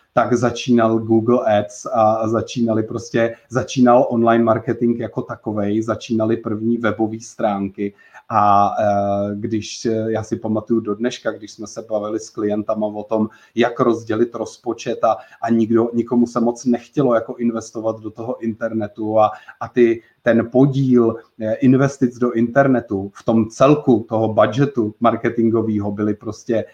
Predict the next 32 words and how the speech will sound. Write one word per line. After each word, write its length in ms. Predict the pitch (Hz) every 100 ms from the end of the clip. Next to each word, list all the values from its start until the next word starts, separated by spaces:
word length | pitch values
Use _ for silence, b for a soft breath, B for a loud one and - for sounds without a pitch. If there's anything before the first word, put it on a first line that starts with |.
| b b
nižší 480 | 127 151 156 - 139
jednotky 480 | 123 120 123 - 127
procent, 600 | - 117 117 113 104 101
jo, 180 | 101 107
a 60 | 113
v 60 |
dnešní 380 | 110 107 - 127
době 300 | 110 104 113
se 140 | 113 -
prostě 380 | - 101 -
jako 340 | 110 107 113 110 B B
investuje 600 | 135 120 117 117 - 113 110 104 - b
dvacet 480 | 113 113 117 127 -
pět, 300 | 123 110 104
třicet 480 | _ - 117 123 -
procent 440 | 113 110 - 107 98
celého 420 | - 110 113 107
budgetu 420 | 110 - 117 117
do 160 | 104 104
internetové 760 | 104 104 110 107 - 107 107
komunikace, 720 | 104 110 117 117 113 101 101
jo, 140 | 98 98
tak 200 | 107 -
prostě 380 | 107 - 117 107 B B
je 120 | 107 101
to 280 | 117 113
úžasný, 600 | 113 117 123 131 - 104 92
ta 120 | 107
proměna, 600 | - 107 104 104 104 95
jako 220 | 92 104
kam 320 | - 110 104
to, 240 | 98 113